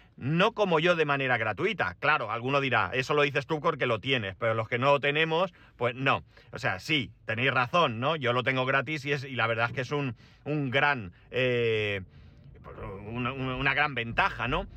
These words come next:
Pero mirad, voy a poneros otro caso menos drástico y que sería quizás más fácil que las empresas lo implementasen. Insisto, empresas con parking propio.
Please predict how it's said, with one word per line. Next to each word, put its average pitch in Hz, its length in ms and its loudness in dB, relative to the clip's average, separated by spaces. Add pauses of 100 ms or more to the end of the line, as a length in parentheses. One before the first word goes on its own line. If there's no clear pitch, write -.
(180)
Pero 160 220 2
mirad, 170 380 0
voy 147 220 0
a 226 80 2
poneros 202 360 -2
otro 175 220 -4
caso 196 260 -2
menos 151 300 0
drástico 175 480 0
y 185 40 -4
que 139 120 -4
sería 135 300 -4
quizás 139 340 -2
más 160 200 0
fácil 160 360 -2
que 131 100 -2
las 117 180 -2
empresas 123 420 0
lo 120 60 -2
implementasen. 113 720 -2
Insisto, 110 380 -4
empresas 123 440 0 (200)
con 120 180 2
parking 107 340 0
propio. - 320 -6